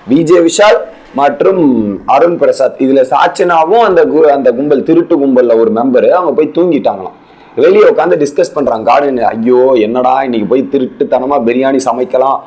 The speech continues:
ஃப்ரைட் ரைஸ் சமைச்சு சாப்பிடலான்னு பார்த்தா, இங்க சௌந்தர்யா வேற படுத்துட்டு இருக்கா. அவ வேற எப்ப எழுந்துக்கிட்டு வருவான்னு தெரியல. ஆனா, அவ எழுந்தா கூட அவளுக்கு கால் வலிக்கும்ல, டயர்டா இருக்கும், அவ வரமாட்டா."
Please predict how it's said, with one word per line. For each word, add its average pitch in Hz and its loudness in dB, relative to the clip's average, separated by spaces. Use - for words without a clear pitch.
ஃப்ரைட் 139 0
ரைஸ் 139 0
சமைச்சு 123 -6
சாப்பிடலான்னு 127 -2
பார்த்தா, 131 0
இங்க 131 2
சௌந்தர்யா 160 0
வேற 165 4
படுத்துட்டு 147 0
இருக்கா. 147 2
அவ 127 2
வேற 156 2
எப்ப 156 0
எழுந்துக்கிட்டு 139 0
வருவான்னு 139 0
தெரியல. 131 0
ஆனா, 139 0
அவ 156 2
எழுந்தா 170 2
கூட 170 2
அவளுக்கு 139 2
கால் 156 0
வலிக்கும்ல, 120 -2
டயர்டா 151 4
இருக்கும், 113 -4
அவ 117 0
வரமாட்டா." 123 0